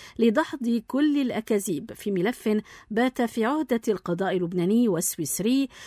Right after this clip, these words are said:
يؤكد أن منطق "اكذب اكذب" فلا بد أن يعلق شيئًا أو شيء في ذهن الناس لا يمكن أن ينجح في هذه القضية وفي كل الملفات المالية، لأن كل الحقائق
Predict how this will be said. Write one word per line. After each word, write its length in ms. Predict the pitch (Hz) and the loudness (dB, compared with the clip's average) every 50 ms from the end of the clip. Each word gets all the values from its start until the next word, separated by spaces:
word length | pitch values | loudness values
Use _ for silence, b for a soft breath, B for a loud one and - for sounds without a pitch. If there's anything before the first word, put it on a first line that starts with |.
| B B - | B B -2
يؤكد 400 | 269 320 349 359 - 330 254 254 | 0 0 0 0 0 0 2 2
أن 360 | 247 - 208 208 196 170 165 | 2 2 0 0 0 0 -2
منطق 520 | 165 185 220 226 - - 226 - - - - - | 0 0 -2 -2 -2 -2 -4 -4 -6 -8 -6 -6
"اكذب 440 | 254 247 - 214 190 208 190 208 | -6 -4 -4 0 2 2 2 2
اكذب" 480 | - 196 196 175 175 175 180 170 160 - - - | 0 -4 -4 -4 -2 -2 -2 -2 -2 -6 -10 -14
فلا 420 | - - 233 233 214 185 156 156 | -10 -4 -4 -2 0 -2 -2 -4
بد 340 | 180 214 240 202 202 208 190 | -4 -4 -4 -4 -4 -4 -4
أن 260 | 170 - - 185 185 | -4 -2 -2 -2 -2
يعلق 480 | 185 208 220 220 190 180 - - 165 147 | 0 0 0 -2 -2 -4 -4 -6 -8 -8
شيئًا 560 | - - - 262 254 - - - 165 160 139 - b b b b b b b b - | -6 -4 -2 -2 -2 -4 -6 -6 -8 -8 -8 -10 b b b b b b b b -8
أو 120 | 175 - 165 | -8 -6 -4
شيء 380 | - - 262 220 - 185 180 | -2 -2 -2 0 0 -2 -4
في 240 | 170 - - 202 165 | -4 -4 -4 -4 -2
ذهن 280 | 156 226 247 208 185 160 | -2 -2 -2 -2 -2 -2
الناس 440 | 151 156 190 233 262 302 - - B B B B B - | -2 -2 0 0 0 0 -2 -4 B B B B B -2
لا 100 | 320 339 | 0 0
يمكن 560 | 330 320 294 269 - 262 240 233 226 226 - | 2 0 -2 -2 -2 0 0 2 2 0 0
أن 180 | - 160 156 160 | -2 -4 -4 -2
ينجح 580 | 175 180 220 214 - 208 - - - 196 185 175 | -2 -2 -2 -2 -2 -4 -4 -2 0 0 0 0
في 240 | - - 277 247 208 | -2 -2 0 0 0
هذه 280 | 165 175 170 - 156 | 0 0 -2 -4 -6
القضية 640 | 170 - - 262 254 - 294 254 233 240 233 233 226 B B B B - | -6 -4 -4 -4 -2 0 -2 0 2 2 2 2 0 B B B B -2
وفي 240 | - 262 247 - 349 | -2 0 0 0 -2
كل 220 | - - 381 330 | 0 2 2 2
الملفات 720 | 277 214 175 170 160 156 147 - - - 311 247 196 - - | 2 2 2 0 0 -2 -4 -6 -4 -2 0 0 0 -2 -4
المالية، 680 | 160 - 190 247 269 262 254 226 220 220 220 220 214 b b b b _ | -4 0 0 2 2 2 0 0 2 4 4 2 2 b b b b _
لأن 320 | 254 269 - 262 247 214 170 | -6 -4 0 2 2 2 2
كل 300 | - - 359 339 320 294 | 2 2 4 4 4 4
الحقائق 680 | 277 254 - - 311 - - 190 - 151 165 - - | 2 0 -4 -6 -6 -4 -2 -2 -2 -2 -4 -6 -8